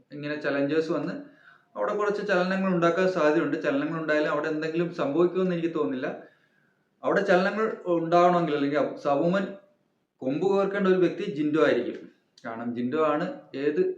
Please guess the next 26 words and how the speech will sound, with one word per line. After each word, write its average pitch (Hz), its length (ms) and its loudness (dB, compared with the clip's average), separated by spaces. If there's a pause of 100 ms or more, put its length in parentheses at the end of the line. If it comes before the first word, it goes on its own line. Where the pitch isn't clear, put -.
(160)
ഏണിയും 139 380 -2
പിടിക്കാനും 135 580 -4
ഏത് 135 240 -4
വ-, 127 260 -2
ഏത് 139 200 -4
വള്ളിയും 131 440 -2
ഏറ്റെടുക്കാനും 123 580 -4 (1040)
കഴിവുള്ള 208 420 8 (380)
അല്ലെങ്കിൽ 165 500 2
ആ, 143 240 4
അതിന് 156 220 0
കാത്തിരിക്കുന്ന 165 580 2
ഒരാളെന്ന് 143 380 2 (120)
എനിക്ക് 120 260 -4
തോന്നിയിട്ടുണ്ട്. 113 480 -8 (840)
കാരണം 127 240 -2
ജിൻഡോ 143 640 0
കൂടുതൽ 185 240 0
ചിന്തിക്കത്തില്ല, 180 500 0
എന്താണോ 170 380 0
മനസ്സിൽ 170 240 -2
വരുന്നത് 165 220 0
അപ്പോഴേ 156 240 -2
അത് 151 120 0
അടിച്ചു 156 240 0
വിടും. 151 220 0